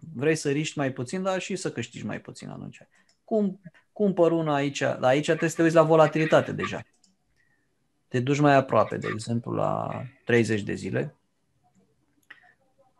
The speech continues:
cumperi una la optsprezece și vinzi una la douăzeci, de exemplu.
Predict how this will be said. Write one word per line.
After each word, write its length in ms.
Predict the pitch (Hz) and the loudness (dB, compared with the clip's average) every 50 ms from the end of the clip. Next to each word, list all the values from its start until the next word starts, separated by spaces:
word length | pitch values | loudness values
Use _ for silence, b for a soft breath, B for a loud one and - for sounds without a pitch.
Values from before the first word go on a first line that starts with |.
| _ _ | _ _
cumperi 400 | - 147 147 131 127 127 120 123 | -2 -2 0 0 2 2 2 2
una 220 | 123 123 120 113 | 2 2 2 2
la 120 | 110 131 | 4 2
optsprezece 680 | 139 156 170 165 165 - 151 147 - - - 151 147 143 | 2 2 2 0 -2 -4 -6 -6 -8 -8 -6 -4 -4 -4
și 180 | 127 - 139 | -4 -4 -6
vinzi 240 | 135 139 135 127 131 | -4 -4 -4 -4 -4
una 120 | 131 127 | -2 -2
la 80 | 123 117 | -2 -2
douăzeci, 420 | 113 120 123 120 117 - - 101 | -2 -4 -4 -4 -6 -6 -10 -10
de 100 | 101 104 | -10 -12
exemplu. 460 | 104 101 - - 95 101 101 - - | -12 -14 -12 -12 -12 -12 -12 -14 -18